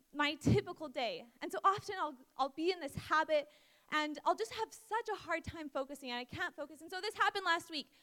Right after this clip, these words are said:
where I just could not focus on my homework. And so I decided I was gonna go and let off some steam, so I went on a run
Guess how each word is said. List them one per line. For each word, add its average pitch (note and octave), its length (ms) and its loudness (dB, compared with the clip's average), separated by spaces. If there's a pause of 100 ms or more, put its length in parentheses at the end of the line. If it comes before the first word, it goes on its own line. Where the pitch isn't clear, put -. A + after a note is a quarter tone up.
(180)
where E4 120 4
I F4 60 4
just E4+ 160 -8
could F4 180 -2
not F4 300 4
focus E4 340 2
on D4 100 0
my C#4 120 0
homework. B3+ 380 -6 (120)
And C#4 140 -4
so E4 160 8
I D4+ 160 6
decided D#4+ 340 2
I D#4 80 2
was D4+ 80 -2
gonna D4 220 -6
go D4 180 2
and C#4 100 -2
let C#4+ 140 2
off C#4+ 80 -2
some C#4+ 140 -12
steam, C#4 260 -10
so B3+ 240 -4 (340)
I C#4 80 0
went C#4 240 -4
on C4 120 -6
a B3 80 -6
run B3+ 320 -2